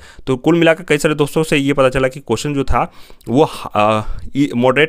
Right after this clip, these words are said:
to ई-, अ, हार्ड था। हाँ, कुछ क्वेश्चन था जैसे कि एकदम ईजी था और कुछ क्वेश्चन था वो एकदम ही हार्ड था। लास्ट में मैं, अ, स्पेशल थैंक्स बोलना चाहूँगा एसके मूर्ति शिवन जी, अ, जी का, जिन्होंने मुझे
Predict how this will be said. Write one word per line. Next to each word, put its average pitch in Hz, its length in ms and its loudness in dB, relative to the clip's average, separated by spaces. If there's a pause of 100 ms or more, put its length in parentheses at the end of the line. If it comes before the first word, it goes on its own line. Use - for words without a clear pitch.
to 147 60 0
ई-, 120 220 0
अ, 104 140 2
हार्ड 117 220 0
था। - 160 -4 (260)
हाँ, 110 280 0
कुछ 151 140 0
क्वेश्चन 151 300 0
था 143 140 2
जैसे 135 220 0
कि 139 180 -2 (260)
एकदम 131 240 2
ईजी 147 220 2
था 170 140 0 (120)
और 113 100 0
कुछ 147 220 -2
क्वेश्चन 127 260 -2
था 120 100 4
वो 110 140 2
एकदम 101 220 -4
ही 117 60 -4
हार्ड 85 200 -6
था। 85 160 -14 (280)
लास्ट 110 300 2
में 151 80 2
मैं, 147 240 2
अ, 110 320 2 (260)
स्पेशल 123 300 -4
थैंक्स 131 240 -2
बोलना 135 160 2
चाहूँगा 135 320 0
एसके 139 240 -2
मूर्ति 127 280 -2
शिवन 123 280 0
जी, 120 80 -8
अ, 110 220 4
जी 110 120 -2
का, 143 120 2
जिन्होंने 117 360 -2
मुझे 117 320 0